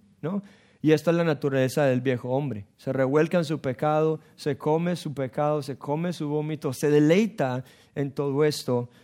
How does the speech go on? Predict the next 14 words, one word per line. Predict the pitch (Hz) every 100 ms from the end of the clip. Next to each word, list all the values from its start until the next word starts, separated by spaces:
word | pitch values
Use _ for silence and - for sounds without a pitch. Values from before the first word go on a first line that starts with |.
| _ _
porque | 139 -
está | 135 135
muerto | 135 139 131 147 143 135 _ _
en | 131 131
delitos | 127 135 175 160 139 135 135 -
y | 131 127 120 - _
pecados. | 131 117 143 156 160 120 - _ _ _ _ _ _ _ -
Y | 131
ahorita | 139 139 151
vimos | 160 151 147
en | 143 127
Efesios | - 143 151 165 170 - - - _ _
que | - 151 147 135 143
es | 160 - -